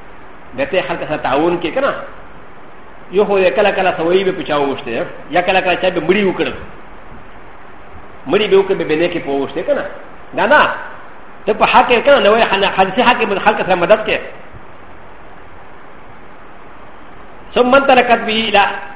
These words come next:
خديجه. ثم انطلقت به خديجه الى ورقاء بن نوفل. ورقاء بن نوفل ته بیت خدیجه. ابن عم خدیجه. یا د خدیجه اتر زیای و. دا ورقاء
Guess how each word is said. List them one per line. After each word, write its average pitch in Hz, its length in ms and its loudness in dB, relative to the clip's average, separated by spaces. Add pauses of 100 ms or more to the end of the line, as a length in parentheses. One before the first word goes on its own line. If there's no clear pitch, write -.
(120)
خديجه. 170 420 2 (1800)
ثم 226 160 2
انطلقت 262 320 6
به 233 120 4
خديجه 208 240 6
الى 240 140 6
ورقاء 214 220 6
بن 175 80 2
نوفل. 135 280 -2 (1040)
ورقاء 214 420 6
بن 214 60 2
نوفل 190 240 2
ته 196 160 4
بیت 147 240 2 (100)
خدیجه. 127 380 -4 (2250)
ابن 202 240 -2
عم 240 220 4
خدیجه. 135 460 0 (360)
یا 160 120 4 (140)
د 233 60 2
خدیجه 160 320 -2 (180)
اتر 180 280 -2 (100)
زیای 131 260 2
و. 107 100 -6 (880)
دا 120 120 2
ورقاء 123 340 0